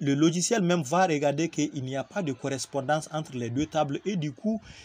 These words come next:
il va mettre nul, nul, nul, nul. Il ne va pas pouvoir joindre les deux parce qu'il va voir qu'il y a des différences entre les noms des deux champs. Si les noms des deux champs ne sont, ne sont pas identiques, le logiciel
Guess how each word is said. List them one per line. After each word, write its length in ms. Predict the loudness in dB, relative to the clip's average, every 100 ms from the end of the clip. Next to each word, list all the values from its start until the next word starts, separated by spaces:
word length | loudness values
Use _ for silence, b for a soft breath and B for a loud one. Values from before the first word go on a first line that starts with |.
| B
il 120 | -4 0
va 300 | 4 4 2
mettre 400 | -2 0 0 0
nul, 520 | -2 2 4 4 4
nul, 280 | 4 4 4
nul, 300 | 4 4 4
nul. 240 | 2 0 -4 b b b b -6
Il 80 | -2
ne 80 | 2
va 180 | 4
pas 140 | 4 0
pouvoir 540 | 0 -2 4 4 4 0
joindre 460 | -6 -2 0 2 2
les 240 | 0 0
deux 180 | 0 -2
parce 240 | -2 -6
qu'il 140 | -4 2
va 120 | 2
voir 220 | 2 -2
qu'il 140 | -2
y 80 | 0
a 80 | 2
des 140 | 2
différences 580 | -4 -6 -4 -2 -2 -4 -6
entre 260 | -4 -2 -2
les 200 | -2 -2
noms 220 | -2 -4
des 180 | -4 -4
deux 300 | 0 2 2
champs. 320 | 2 -2 -2 -6 _ B B B B
Si 320 | 0 4 4
les 180 | 6 4
noms 240 | 2 0
des 160 | 2 2
deux 220 | 4 2
champs 180 | 2 -2
ne 160 | -2
sont, 300 | -6 -6 -6 -6
ne 140 | -6
sont 180 | -4 -4
pas 240 | 2 2 2
identiques, 520 | -4 -4 -4 -4 -4
le 140 | -4 -4
logiciel 600 | -2 -2 -2 0 0